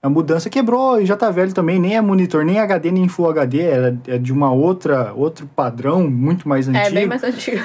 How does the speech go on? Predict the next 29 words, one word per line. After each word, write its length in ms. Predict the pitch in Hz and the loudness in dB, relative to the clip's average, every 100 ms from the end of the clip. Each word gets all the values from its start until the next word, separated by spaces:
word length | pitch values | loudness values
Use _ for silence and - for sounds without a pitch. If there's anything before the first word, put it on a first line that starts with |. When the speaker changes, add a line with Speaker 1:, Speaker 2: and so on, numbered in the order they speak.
| - | -4
Speaker 1:
Então 180 | 156 156 | -2 0
a 60 | |
gente 540 | 151 175 180 190 185 165 | 0 0 0 0 0 2
vai 140 | 147 | 0
jogar 260 | 147 165 160 | 0 0 -2
fora 360 | - 156 190 156 | -2 0 0 -2
e 60 | |
tem 240 | 139 160 165 | -4 -2 0
local 560 | 165 160 - 156 180 | 0 -2 -2 0 0
certo 400 | 185 - 185 185 | -2 -2 -2 -2
pra 160 | - 143 | -4 -2
jogar 240 | 135 131 | 0 0
aqui 140 | 127 127 | 0 -2
no 80 | 131 | 0
Japão. 260 | 127 127 | 0 -2
Não 60 | 143 | -4
pode 180 | 202 - | -4 -4
colocar 260 | 135 131 | -6 -4
no 120 | 127 117 | -2 -2
lixo 400 | 120 123 123 117 | -2 -2 -4 -10
só 140 | 120 | -10
e 40 | |
deixar 240 | 117 123 120 | -10 -8 -6
alguém 220 | 117 120 | -6 -4
levar, 320 | 120 113 117 | -4 -4 -4
ou 80 | 131 | -4
então 160 | 135 131 | -2 -4
pôr 160 | 135 | -2
na, 120 | 135 | -2